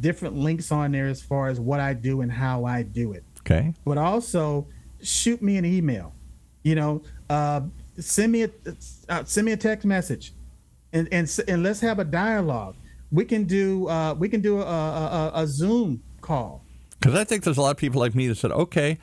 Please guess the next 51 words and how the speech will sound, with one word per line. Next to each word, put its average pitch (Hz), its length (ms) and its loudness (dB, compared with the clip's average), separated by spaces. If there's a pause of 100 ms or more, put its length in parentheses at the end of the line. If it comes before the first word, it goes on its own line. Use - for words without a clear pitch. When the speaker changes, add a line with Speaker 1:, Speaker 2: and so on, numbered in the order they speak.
(340)
Speaker 2:
I'm 143 200 4
intrigued. 151 540 0
You 127 180 0
got 147 220 2
m-, 156 200 2
you, 143 220 2
you 131 100 0
got 139 220 4
me 160 140 2
interested. 147 560 0 (640)
The 123 120 6
money 135 320 2
comes 143 420 2
in. 135 340 4
I'm, 117 380 2
I, - 180 4
I 113 140 4
don't, 127 180 -2
it's - 160 0
not 131 200 4
just 139 200 0
trading 127 380 2 (120)
time 123 260 4
for - 120 0
money. 113 360 4 (180)
I 110 80 4
got 107 160 2
one 127 240 4
job, 117 220 4
now 110 160 4
I 107 60 4
got 104 200 2
two 131 160 2
jobs. 110 360 2
I 110 100 4
gotta 104 160 4
work 101 180 2
forty 123 320 4
hours, 107 200 2
sixty - 320 2
hours." 101 160 2 (720)
It's 98 180 2
leveraging 117 720 2
other 113 240 2
people's 110 400 2
ass-, 107 260 4
it's 110 220 0
an 98 160 6
asset 117 480 2
that 104 140 0
produces. 101 440 2